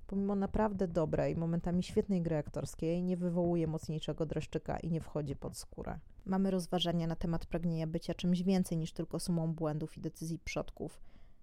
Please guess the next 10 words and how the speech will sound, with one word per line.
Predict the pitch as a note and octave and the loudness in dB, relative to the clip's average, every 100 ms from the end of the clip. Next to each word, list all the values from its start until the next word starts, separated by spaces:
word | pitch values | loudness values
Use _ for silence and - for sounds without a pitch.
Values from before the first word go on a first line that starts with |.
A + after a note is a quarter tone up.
| - | -8
Na | |
temat | F3 - D#3 - | -4 -4 -4 -6
istoty | - E3 F3 | -8 -6 -4
władzy, | E3+ F3+ F3 E3+ F3 | 0 2 4 2 -2
która | - E3+ | 0 0
jest | E3+ | 0
tu | - | -4
ciężarem | - F#3 F3+ F3 E3 E3 | 0 2 4 4 2 2
i | E3 | 0
obowiązkiem, | D#3+ E3 D#3 D3+ - E3 D#3 | 0 0 0 -2 -4 -4 -4